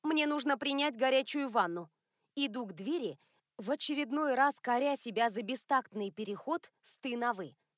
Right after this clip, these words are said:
Что у меня за проблема в этом мире? Не хватало еще при разговоре с императором выдать нечто подобное.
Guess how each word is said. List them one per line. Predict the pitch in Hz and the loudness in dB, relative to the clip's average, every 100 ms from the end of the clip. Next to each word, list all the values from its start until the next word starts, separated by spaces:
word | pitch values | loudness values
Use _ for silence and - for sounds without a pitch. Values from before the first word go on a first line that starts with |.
| _ | _
Что | - - - 247 | -10 -8 -4 -2
у | 233 | -2
меня | 233 240 | -2 -2
за | 240 - | -2 0
проблема | 262 240 294 269 170 | 0 0 -2 -2 -2
в | 190 | -2
этом | 208 220 | -2 -4
мире? | 254 240 151 - _ _ _ | -4 -6 -10 -16 _ _ _
Не | 330 349 | -2 0
хватало | 277 311 359 330 | 4 4 6 4
еще | 240 233 294 254 | 4 0 0 0
при | 277 277 | 0 2
разговоре | 269 226 262 294 247 | 2 2 2 2 0
с | 220 | -2
императором | 226 208 233 320 220 175 147 - _ - | -6 -2 2 2 2 -2 -4 -10 _ -10
выдать | 254 269 277 302 240 | -6 -4 -2 -4 -4
нечто | 240 220 - | -4 -4 0
подобное. | 240 277 254 175 156 135 | 2 4 2 -4 -8 -12